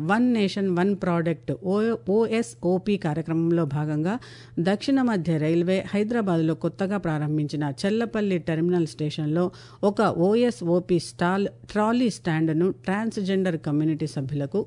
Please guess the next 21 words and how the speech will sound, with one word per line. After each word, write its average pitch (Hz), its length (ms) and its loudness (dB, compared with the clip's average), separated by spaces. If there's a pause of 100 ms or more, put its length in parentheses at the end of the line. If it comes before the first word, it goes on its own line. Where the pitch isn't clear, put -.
(100)
కేటాయించింది. 139 720 -2 (360)
ఈ 160 60 4
స్టాల్లో 175 600 2
ట్రాన్స్‌జెండర్లు 175 1000 0
చేతితో 202 400 -2
తయారు 156 320 -2
చేసిన 156 320 -4
తినుబండారాలు, 170 960 2 (120)
జూట్ 202 340 2
బ్యాగులు, 151 520 0
సబ్బుల 160 440 0
వంటి 151 240 -2
వస్తువులను 160 580 -2
అమ్మకానికి 151 720 -2
ఉంచుతారు. 143 500 0 (440)
ఈ 208 120 4
కార్యక్రమం 208 640 2
స్థానిక 196 520 -2
వస్తువుల 165 480 0
అమ్మకానికి 160 680 0 (400)
మార్కెట్ను 190 800 2